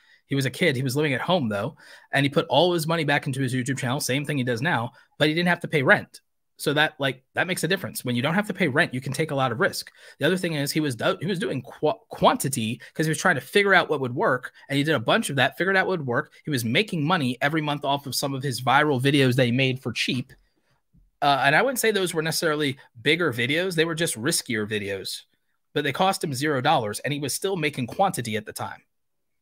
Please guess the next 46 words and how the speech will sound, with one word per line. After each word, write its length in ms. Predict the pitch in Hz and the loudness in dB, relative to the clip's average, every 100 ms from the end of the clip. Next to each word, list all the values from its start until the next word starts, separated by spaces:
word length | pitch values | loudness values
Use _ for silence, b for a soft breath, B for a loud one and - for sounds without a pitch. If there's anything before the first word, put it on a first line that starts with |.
| _ _ | _ _
not 240 | 123 156 - - | 2 2 0 -8
quality 440 | - 147 147 139 | 2 4 4 2
over 200 | 139 131 | 0 0
quantity. 340 | 127 - - 107 | -2 -4 -4 -12
He 240 | - 135 | -8 -4
was 260 | 135 127 - b | -2 -4 -6 b
figuring 540 | - - 180 175 151 127 | -8 2 2 4 0 0
it 100 | 117 | 2
out. 360 | 165 92 - - _ _ _ - | 0 0 -12 -20 _ _ _ -4
So 280 | - 151 - - | 0 0 -2 -12
even 540 | 147 208 214 196 160 127 | -10 -6 -6 -6 -8 0
that 200 | 143 175 | 4 4
advice 400 | 139 135 139 - | 4 2 0 0
wouldn't 280 | 127 151 | 0 0
have 120 | 135 117 | -2 -4
worked 300 | 123 139 - | -4 -4 -6
for 200 | - 120 | -6 -4
Jimmy 440 | 101 120 156 117 | -2 -2 0 0
when 140 | 113 | -2
he 60 | 104 | -4
started, 640 | - - 151 170 - - - _ _ _ _ - | -4 -2 2 0 -2 -12 -20 _ _ _ _ -4
and 100 | 123 | -2
it 140 | 107 | 0
didn't 240 | 156 175 123 | 2 0 0
work 180 | 117 | -4
for 140 | - 123 | -4 -4
Jimmy 300 | 120 113 107 | -2 -2 -2
when 140 | 101 | -6
he 40 | 98 | -8
started. 320 | - 101 107 | -4 -4 -4
When 80 | 107 | -4
he 60 | |
started, 420 | - 160 185 127 | -2 4 4 4
he 80 | 117 | 2
had 160 | 123 120 | 2 2
to 80 | 120 | -2
be 80 | |
quantity, 640 | 107 - 151 139 120 107 104 B B | -4 -2 -2 -2 -6 -6 -8 B B
and 60 | 127 | 0
he 60 | 127 | 0
had 80 | |
to 80 | 123 | 0
figure 260 | - 131 123 | -2 0 2
out 160 | 120 | 0
something 300 | - 123 123 | -2 -6 -6
sustainable, 640 | 110 117 147 156 107 90 | -8 -6 -4 -2 -4 -8